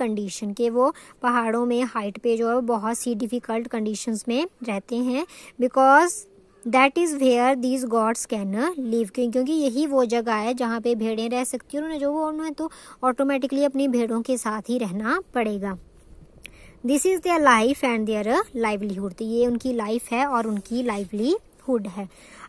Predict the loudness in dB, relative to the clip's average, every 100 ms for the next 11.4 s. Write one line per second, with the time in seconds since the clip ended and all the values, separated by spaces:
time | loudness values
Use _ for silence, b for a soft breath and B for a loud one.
0 | 4 6 6 2 4 6 6 4 2 2
1 | 2 2 0 0 4 4 4 2 0 4
2 | 4 2 0 0 0 0 -2 0 2 2
3 | 2 -4 -4 -6 -8 -10 -8 -6 -4 -4
4 | -4 -4 -4 -4 -2 -2 -4 -4 -2 0
5 | 0 2 2 2 -2 -2 -2 -4 -6 -6
6 | -6 -4 -6 -6 -2 -2 0 -2 -4 -4
7 | -4 -4 B B B B 2 4 2 2
8 | 2 4 6 6 6 2 2 4 2 2
9 | 0 0 0 0 2 0 0 2 4 4
10 | 0 B B B 2 6 8 6 2 0
11 | 0 4 4